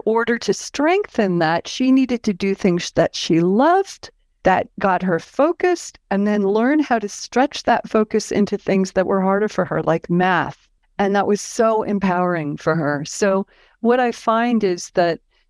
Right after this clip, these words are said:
no matter what we've studied and where we've learned, there are many, many different approaches to education and parenting. And this system can integrate to help us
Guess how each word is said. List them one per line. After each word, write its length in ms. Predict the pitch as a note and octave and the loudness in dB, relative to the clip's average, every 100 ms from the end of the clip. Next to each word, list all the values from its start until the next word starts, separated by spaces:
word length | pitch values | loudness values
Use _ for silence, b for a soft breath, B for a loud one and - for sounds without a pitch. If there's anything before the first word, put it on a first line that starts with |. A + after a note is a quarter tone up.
| _ _ G#3 | _ _ -2
no 160 | A3 | 0
matter 400 | A3 A3+ G3+ F#3 | 0 0 -2 -2
what 540 | - F3+ F3+ G3+ C4+ A#3 | -4 -8 -4 0 0 0
we've 200 | A3+ - | -4 -4
studied 640 | - A3 G#3+ G#3 F#3+ - - | -4 -2 0 -2 -4 -6 -2
and 260 | F#3 F3 | 0 0
where 220 | F3 G3+ G#3+ | 0 0 0
we've 240 | G#3 F#3+ | -2 0
learned, 260 | F#3+ F#3 F#3 | 0 2 0
there 120 | F3+ | 0
are 20 | |
many, 320 | F#3+ A3+ G#3+ - | 0 0 -2 0
many 260 | F#3+ G3+ | 0 2
different 320 | F#3+ F#3 F#3+ E3+ | 0 -2 0 -2
approaches 420 | - E3+ F3+ - | -2 -4 -4 -4
to 100 | E3+ | -2
education 520 | E3 E3 E3+ - D#3 - | -2 -2 -2 0 -2 0
and 240 | G3 G#3+ | 0 0
parenting. 640 | - F#3+ F#3+ - D3+ D3+ - _ _ _ _ _ _ - | 0 0 0 0 -2 -2 -8 _ _ _ _ _ _ 0
And 500 | C4+ C#4+ G#3+ F3+ F3 | 2 2 2 -2 0
this 200 | B3 D4 | 0 0
system 480 | - A#3 - G3+ F#3 | -4 -6 -2 -2 -2
can 200 | - F#3+ | -2 -2
integrate 720 | G3+ G3+ G#3+ - D#3+ D#3 - | 0 -2 -2 -2 0 -2 -4
to 100 | G#3+ | -4
help 320 | G3 G#3+ G#3 | 0 0 2
us 400 | G#3 F3+ - - | 0 0 -4 -16